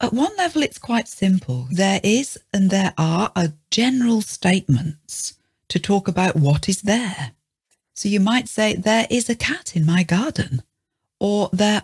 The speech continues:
are some cats in my garden." So there is or there are depends on how many cats there are. Are you using a singular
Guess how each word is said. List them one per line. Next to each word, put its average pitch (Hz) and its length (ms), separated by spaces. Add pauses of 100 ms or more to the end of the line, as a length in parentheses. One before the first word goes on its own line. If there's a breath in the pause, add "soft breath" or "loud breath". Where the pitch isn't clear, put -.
are 202 460
some - 240
cats - 460
in 139 80
my 127 160
garden." - 580 (400)
So 202 160
there 208 380
is 294 400
or 240 180
there 214 340
are 175 380
depends 170 500
on 175 300 (140)
how 135 180
many 135 240
cats - 420
there 120 200
are. - 320 (960)
Are 185 80
you 196 180
using 180 580
a 147 80
singular 220 720